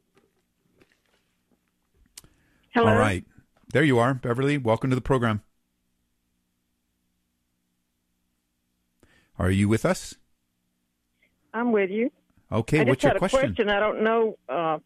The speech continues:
Speaker 1: if y'all answered it or not.
Speaker 2: Okay, go ahead. I haven't answered
Speaker 1: Um,
Speaker 2: it.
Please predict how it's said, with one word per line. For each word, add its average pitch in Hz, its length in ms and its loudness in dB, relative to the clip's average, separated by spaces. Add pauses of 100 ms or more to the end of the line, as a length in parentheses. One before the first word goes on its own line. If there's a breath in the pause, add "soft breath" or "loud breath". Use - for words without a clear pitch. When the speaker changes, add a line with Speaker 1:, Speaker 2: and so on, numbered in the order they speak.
(160)
Speaker 1:
if 170 120 -6 (160)
y'all 196 240 0
answered 208 280 -2
it 180 160 0
or 180 100 0
not. 160 280 -2 (880)
Speaker 2:
Okay, 139 300 -4
go 117 100 -2
ahead. 165 240 0 (840)
I 104 60 -2
haven't 127 240 2
answered 262 280 2
Speaker 1:
Um, 107 140 0
Speaker 2:
it. - 40 -12